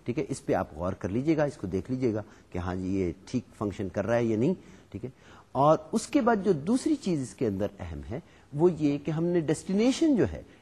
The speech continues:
ڈیسٹینیشن کو بلاک کے اینڈ پر، اسکرین کے اینڈ پر رکھا ہے، ٹھیک ہے نا، ڈی آئی کو تھری نائن نائن ایٹ پر ہی رکھا ہے۔ اور تیسری چیز جو اس کے اندر ہے وہ یہ کہ ہم نے، آ، جو س-،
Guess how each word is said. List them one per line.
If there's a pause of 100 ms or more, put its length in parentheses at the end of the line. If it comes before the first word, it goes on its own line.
ڈیسٹینیشن
کو (500)
بلاک
کے (160)
اینڈ
پر،
اسکرین
کے
اینڈ
پر
رکھا
ہے، (240)
ٹھیک
ہے
نا، (280)
ڈی
آئی
کو
تھری
نائن
نائن (100)
ایٹ
پر (100)
ہی
رکھا
ہے۔ (380)
اور (220)
تیسری
چیز
جو
اس
کے
اندر
ہے (300)
وہ
یہ (280)
کہ
ہم
نے، (320)
آ، (680)
جو
س-،